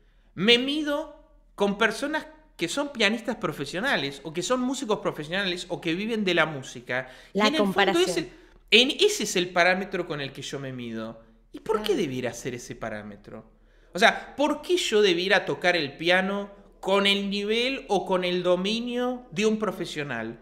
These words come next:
Speaker 1: cuando yo no soy profesional y cuando yo no intento ser profesional? Porque yo entiendo que alguien que dice, "Yo quiero estudiar música porque quiero ser músico".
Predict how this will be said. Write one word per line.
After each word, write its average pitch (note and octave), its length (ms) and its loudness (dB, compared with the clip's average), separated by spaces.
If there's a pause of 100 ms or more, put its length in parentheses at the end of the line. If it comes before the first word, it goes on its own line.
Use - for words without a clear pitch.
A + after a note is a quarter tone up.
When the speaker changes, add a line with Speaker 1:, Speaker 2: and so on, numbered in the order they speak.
(440)
Speaker 1:
cuando A#3 340 8
yo D#4+ 220 2
no F4 120 0
soy D4 240 0
profesional C#3+ 800 -4
y A3+ 120 -4
cuando B3+ 300 2
yo F4 200 -2
no E4 140 -2
intento A3 720 0
ser - 280 -10
profesional? A2+ 600 -16 (1300)
Porque A#3 260 2
yo F4 160 -2
entiendo F#3+ 540 -2
que D#3 100 2
alguien G3 560 2
que D3+ 140 -4
dice, D3+ 320 -8
"Yo G#3+ 180 -2
quiero B3+ 180 -2
estudiar F#3 340 0
música G#3 380 -2
porque B2+ 320 -8
quiero G#3 340 0
ser C#3+ 240 -2
músico". G#2+ 600 -14